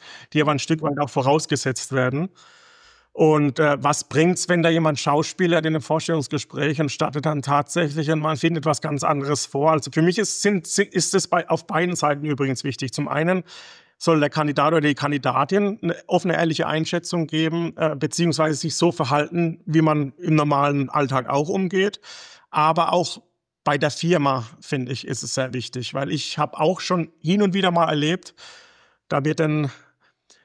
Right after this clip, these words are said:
den Bewerbenden, äh, äh, d-, äh, was, was vorgegauk-, vorgegaukelt, zahlentechnisch, auftragsseitig und so weiter und so fort. Und wenn, wenn man dann tatsächlich dort startet oder die dort gestartet sind,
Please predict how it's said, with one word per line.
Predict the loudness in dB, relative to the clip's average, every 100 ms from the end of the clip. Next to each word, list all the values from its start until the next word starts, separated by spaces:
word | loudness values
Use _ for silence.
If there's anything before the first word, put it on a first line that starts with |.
| _ -2
den | 0
Bewerbenden, | 0 0 0 2 2 2 4 2 2
äh, | 2 0 0 0 -2
äh, |
d-, | -2
äh, | -6 -6 -4 -2 -4 -6 -10 -14
was, | -14 -10 -8 -6 0 0 -2 -6 -2
was | -2 -2
vorgegauk-, | -2 2 4 2 0 2 4 2 0 -10 -10 -14
vorgegaukelt, | 0 2 2 2 2 4 2 0 0
zahlentechnisch, | 0 2 2 2 0 -2 -2 0 0 0 -4
auftragsseitig | -2 -2 -2 -2 -2 -2 -2 -2 -2 -4
und | -2
so | -2
weiter | -2 -2 -2
und | -2
so | -4
fort. | -4 -2 -2 -2
Und | -4 -4 -4
wenn, | -4 -2 -2
wenn | -2
man | -2
dann | -2 -2
tatsächlich | -4 -4 -6 -6
dort | -6 -6
startet | -4 -2 0
oder | -2
die | -4 -4
dort | -2
gestartet | -4 -4 -2 -2
sind, | -2 -2 -2